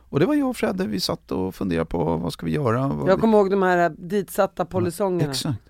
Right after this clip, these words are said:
Speaker 1: polisong-,
Speaker 2: Mm.
Speaker 1: vet du var polisongerna kom ifrån? Nej,
Speaker 2: Men
Speaker 1: det är klart du
Speaker 2: berätta.
Speaker 1: inte vet. Nej. Från Oscarsteatern, som ligger här utanför på Kungsgatan.
Speaker 2: <laughs>
Speaker 1: Så var det, Oscarsteatern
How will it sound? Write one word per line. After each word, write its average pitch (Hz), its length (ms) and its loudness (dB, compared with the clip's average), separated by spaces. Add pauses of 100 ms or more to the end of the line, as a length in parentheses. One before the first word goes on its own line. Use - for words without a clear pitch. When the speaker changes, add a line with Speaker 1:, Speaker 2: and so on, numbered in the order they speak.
(140)
Speaker 1:
polisong-, 143 320 0
Speaker 2:
Mm. - 80 -2
Speaker 1:
vet 135 100 4
du - 120 -20
var 143 60 2
polisongerna 131 560 0
kom 214 260 -2
ifrån? 90 280 -6 (240)
Nej, - 120 -4
Speaker 2:
Men 185 100 -2
Speaker 1:
det 196 60 -2
är - 40 0
klart 220 120 -4
du - 60 -8
Speaker 2:
berätta. 156 180 -8
Speaker 1:
inte 80 40 -10
vet. - 100 -20
Nej. 269 160 4 (1000)
Från 143 300 2
Oscarsteatern, 143 1080 -2 (200)
som 165 200 0
ligger 160 320 0
här 180 320 0
utanför 185 420 -2
på 156 120 -6
Kungsgatan. 170 600 -2 (200)
Speaker 2:
<laughs> - 220 -14
Speaker 1:
Så - 180 6
var 170 160 6
det, 160 100 6
Oscarsteatern 170 1200 -2